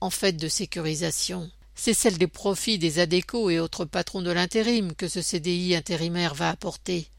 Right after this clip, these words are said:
Quant aux intérimaires à qui les patrons proposeront de le signer, ils seront comme avant, corvéables à merci.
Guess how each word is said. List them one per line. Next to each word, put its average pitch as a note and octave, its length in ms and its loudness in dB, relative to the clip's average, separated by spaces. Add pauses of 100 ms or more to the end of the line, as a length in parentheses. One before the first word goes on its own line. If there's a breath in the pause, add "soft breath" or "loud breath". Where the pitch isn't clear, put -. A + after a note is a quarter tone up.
(200 soft breath)
Quant F#3+ 240 -4
aux F3 160 0
intérimaires F#3+ 640 4
à E3+ 80 4
qui - 180 -4
les E3 120 2
patrons F3+ 420 -2
proposeront F#3 680 -2
de E3+ 80 0
le E3 120 -2
signer, F3 540 0 (160)
ils F3+ 100 -6
seront F#3+ 380 2
comme F#3+ 240 0
avant, E3+ 420 -2 (120)
corvéables F3+ 540 -2
à F3+ 40 0
merci. - 600 -4